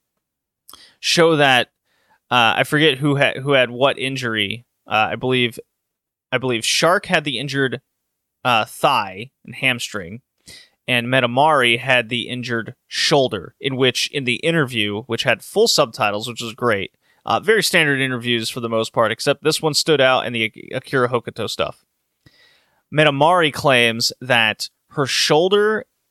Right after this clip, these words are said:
and her collarbone are broken, and it feels like, uh, her, her bone is melting <laughs> inside her body, but they will fight on.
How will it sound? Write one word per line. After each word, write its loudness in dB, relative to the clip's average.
and 0
her -8
collarbone -2
are 0
broken, 0
and 0
it -8
feels 2
like, 2
uh, 2
her, 0
her 0
bone 0
is -6
melting 0
<laughs> -
inside 0
her 0
body, -2
but -6
they 2
will 2
fight -2
on. 0